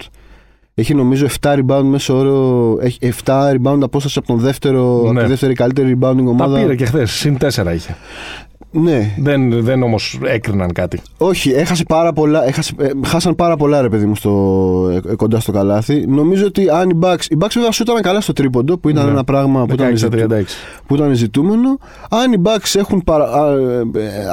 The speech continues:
Speaker 1: αν έχουν πολλές παραπάνω κατοχές και σουτάρουν καλύτερα, μπορούν να είναι ανταγωνιστικοί. Αλλά είναι τόσο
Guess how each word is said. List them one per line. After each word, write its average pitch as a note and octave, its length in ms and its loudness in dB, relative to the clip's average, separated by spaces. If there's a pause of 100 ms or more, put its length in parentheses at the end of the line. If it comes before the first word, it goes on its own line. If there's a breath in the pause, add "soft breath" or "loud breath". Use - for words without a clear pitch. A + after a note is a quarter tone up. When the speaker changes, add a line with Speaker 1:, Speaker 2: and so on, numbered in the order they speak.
Speaker 1:
αν D3+ 120 2
έχουν F3 300 -2
πολλές D3+ 420 2
παραπάνω D#3 440 0
κατοχές C#3 580 0
και C#3 120 -2
σουτάρουν E3 380 0
καλύτερα, G3 380 0
μπορούν G3+ 260 2
να G#3+ 80 0
είναι G#3 100 0
ανταγωνιστικοί. E3 720 -2
Αλλά E3 300 0
είναι A#3+ 180 0 (100)
τόσο A3+ 480 0